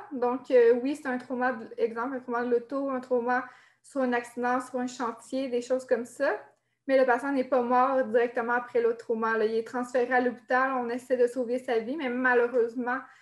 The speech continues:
euh, son cerveau est vraiment trop, euh, endommagé. Le vingt-six pour cent, c'est, euh, tout ce qui est arrêt cardiaque.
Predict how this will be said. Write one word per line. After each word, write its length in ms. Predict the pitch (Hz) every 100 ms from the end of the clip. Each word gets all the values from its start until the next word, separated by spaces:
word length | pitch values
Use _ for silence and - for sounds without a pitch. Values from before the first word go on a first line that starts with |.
| _ _ _
euh, 260 | 247 220 214
son 640 | 220 254 233 233 226 220
cerveau 440 | 247 262 233 254 262
est 140 | 240
vraiment 340 | 226 233 233 240
trop, 460 | - 247 247 254
euh, 160 | 220 208 -
endommagé. 800 | 233 220 214 202 220 240 427 _ _ _ _ _ _ _ _ _ _ _ _
Le 140 | 262 262
vingt-six 420 | 269 277 - 311
pour 180 | - 262
cent, 280 | - 302 330 -
c'est, 320 | 269 254 233
euh, 40 | 233 -
tout 140 | 285
ce 100 | 285
qui 220 | - 262
est 120 | 247 262
arrêt 380 | 254 262 285
cardiaque. 760 | 294 226 240 220 233 226 247 -